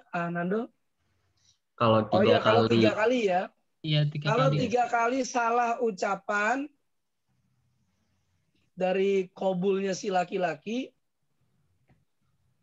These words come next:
Speaker 1: katanya tidak sah. Oh, nggak gitu juga. Pokoknya sampai betul-betul dia sah. Kenapa dia kok bisa grogi berkali-kali?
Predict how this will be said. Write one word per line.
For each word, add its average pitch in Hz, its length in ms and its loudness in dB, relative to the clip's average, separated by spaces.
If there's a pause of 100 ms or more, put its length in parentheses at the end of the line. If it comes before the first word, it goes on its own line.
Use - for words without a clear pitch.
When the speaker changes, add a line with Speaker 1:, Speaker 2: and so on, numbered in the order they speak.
(140)
Speaker 1:
katanya 202 480 2
tidak 180 320 2
sah. 175 320 -4
Oh, 196 160 -2
nggak 165 320 -2
gitu 175 240 -4
juga. 160 400 -2
Pokoknya 180 480 -4 (640)
sampai 220 640 2
betul-betul 226 800 2
dia 196 480 0 (480)
sah. 220 320 -2 (800)
Kenapa 294 480 4
dia 233 240 2
kok 233 320 -2
bisa 220 340 0
grogi 214 380 -2
berkali-kali? 214 960 -4